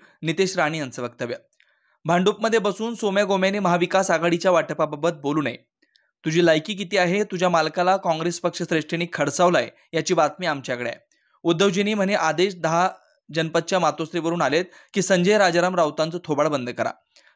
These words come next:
तंबी मिळाल्यानंतर एरंडलसारखा चेहरा झालेला आहे. जागा वाटपाच्या चर्चेच्या बाता करण्याअगोदर तुझ्या मालकाची थोडी तरी इज्जत ठेवायची असेल तर सकाळची थोबाड बंद कर आणि घरी बस.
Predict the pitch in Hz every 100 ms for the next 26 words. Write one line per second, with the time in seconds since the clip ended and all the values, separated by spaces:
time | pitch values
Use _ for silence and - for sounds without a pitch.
0 | - 185 190 190 180 175 175 202 175 131
1 | 123 - _ _ _ _ _ 170 175 180
2 | 220 190 180 185 180 151 147 139 117 117
3 | - _ _ _ _ 135 156 156 170 160
4 | 165 170 180 170 160 - 160 170 156 151
5 | 165 156 151 151 175 135 - _ _ 156
6 | 170 160 156 180 185 170 165 175 185 151
7 | 170 165 156 156 147 139 175 180 170 165
8 | 147 170 175 160 156 151 143 180 175 170
9 | 165 147 143 131 120